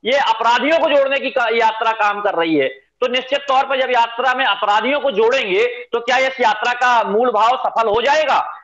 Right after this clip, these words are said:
निश्च-, परिणाम सब सामने है, देखने में आ रहा है कि जनता इनसे केवल इनकी यात्रा को रोचक आनंद लेने के लिए जोड़-, दे-, देखने के लिए पहुंच रही है, उस यात्रा का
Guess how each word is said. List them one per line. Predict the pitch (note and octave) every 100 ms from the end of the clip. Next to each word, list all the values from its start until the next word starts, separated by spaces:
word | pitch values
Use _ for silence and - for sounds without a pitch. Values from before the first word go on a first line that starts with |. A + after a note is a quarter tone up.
| _
निश्च-, | C#3 G#3
परिणाम | - - - F#3 A3 B3
सब | A#3 A3+ -
सामने | - G#3+ A3+ B3
है, | F#3 F#3 G#3 - -
देखने | B2+ G3+ A#3+ B3
में | A#3
आ | A3+
रहा | A3+
है | A3+ A#3
कि | A3
जनता | E3+ F#3+ G3
इनसे | G#3+ G#3 G3+ B3
केवल | B3 - - G#3+ A#3+ C4+
इनकी | B3 A#3
यात्रा | B3 G3+ A#3 A#3
को | A3+ B3+ B3 D#3 C3+
रोचक | C#3+ G#3 A3+ D#4+
आनंद | - F#3 G#3+ C4 C#4
लेने | B3+ B3+
के | B3 A#3
लिए | A#3
जोड़-, | G#3+ F#3+ F3+
दे-, | C#3+ E3 - D3+
देखने | F3+ F#3+ G#3
के | G3
लिए | G3+
पहुंच | G3+ F#3 F3+
रही | F#3 G3
है, | E3+ D#3
उस | F3
यात्रा | E3+ E3 G#3
का | - A#3 C4 - -